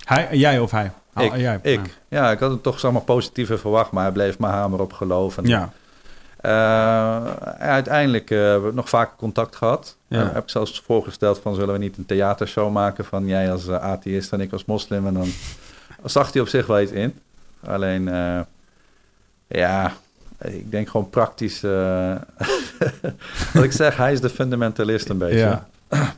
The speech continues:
Speaker 1: Het is
Speaker 2: Eh.
Speaker 1: grappig dat je dit zegt. Dus twee dingen namelijk. Eigenlijk de reden dat ik het vraag,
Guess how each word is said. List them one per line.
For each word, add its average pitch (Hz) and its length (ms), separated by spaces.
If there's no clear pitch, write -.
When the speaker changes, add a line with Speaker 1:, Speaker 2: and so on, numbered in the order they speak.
Speaker 1:
Het 151 140
is 175 80
Speaker 2:
Eh. 175 40
Speaker 1:
grappig 202 280
dat 160 180
je 165 80
dit 139 140
zegt. 127 200
Dus 120 140
twee 165 240
dingen 127 280
namelijk. 107 280
Eigenlijk 139 400
de 156 60
reden 165 160
dat 143 140
ik 151 100
het 170 120
vraag, 117 460